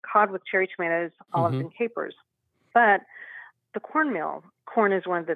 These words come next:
Speaker 1: food allergies that we deal with. So I was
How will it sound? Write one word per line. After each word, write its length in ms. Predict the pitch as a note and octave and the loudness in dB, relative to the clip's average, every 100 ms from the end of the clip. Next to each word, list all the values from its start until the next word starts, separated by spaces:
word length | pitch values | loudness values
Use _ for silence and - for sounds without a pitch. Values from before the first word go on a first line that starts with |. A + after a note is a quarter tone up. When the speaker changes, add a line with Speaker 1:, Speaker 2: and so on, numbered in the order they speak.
| - | -2
Speaker 1:
food 140 | F#3+ | -2
allergies 640 | F3 E3+ E3+ E3 D#3+ D#3 - - F3+ - | 0 0 0 -4 -6 -8 -10 -18 -18 -4
that 140 | F3+ | -2
we 120 | E3+ E3 | -2 0
deal 240 | F3+ E3+ | 2 4
with. 280 | D#3 C#3 C#3+ - _ - | 2 0 0 -4 _ 0
So 300 | F3 E3 E3 - - - - | 2 2 -4 -12 -20 -20 -20
I 20 | |
was 40 | - | -10